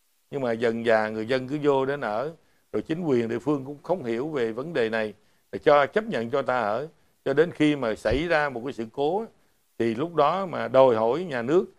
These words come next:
phải là, ờ, giải quyết cho người ta là, là, là cái chuyện đó thì làm khó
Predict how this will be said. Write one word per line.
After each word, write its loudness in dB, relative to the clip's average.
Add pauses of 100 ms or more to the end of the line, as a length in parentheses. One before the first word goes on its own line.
(320)
phải -2
là, -6 (380)
ờ, -4
giải 4
quyết 0
cho 0
người -6
ta 0
là, -4
là, -6
là -6
cái -6
chuyện -6
đó -2
thì -6
làm -8
khó 0